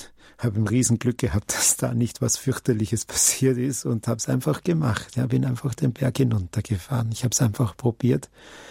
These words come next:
Riesenmuskelkater nach vier Tagen. Und irgendwann hab ich zu jemandem gesagt, du, könntest du mir eigentlich mal den Parallelschwung erklären? Das ist ein tolles Wort und ich möchte das auch können.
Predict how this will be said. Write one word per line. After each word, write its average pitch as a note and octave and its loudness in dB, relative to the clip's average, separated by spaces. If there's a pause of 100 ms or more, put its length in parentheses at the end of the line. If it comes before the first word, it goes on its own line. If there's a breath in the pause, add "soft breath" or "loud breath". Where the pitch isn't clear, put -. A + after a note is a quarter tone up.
(560 loud breath)
Riesenmuskelkater B2+ 2
nach A2 2
vier - 2
Tagen. A2+ 0 (680 soft breath)
Und A2+ -2
irgendwann A#2 2
hab A2+ 2
ich A#2 0
zu B2 2
jemandem A#2 2
gesagt, - -2
du, A#2 4 (460 soft breath)
könntest - -4
du B2+ 4
mir A#2 4
eigentlich A2+ -2
mal A#2+ 0
den A2+ 0
Parallelschwung A#2 2
erklären? A#2+ 0
Das - -2
ist - 2
ein G#2 4
tolles B2 2
Wort A#2 0
und A2 4
ich A2+ 0
möchte A#2 0
das - -2
auch - -2
können. A#2 4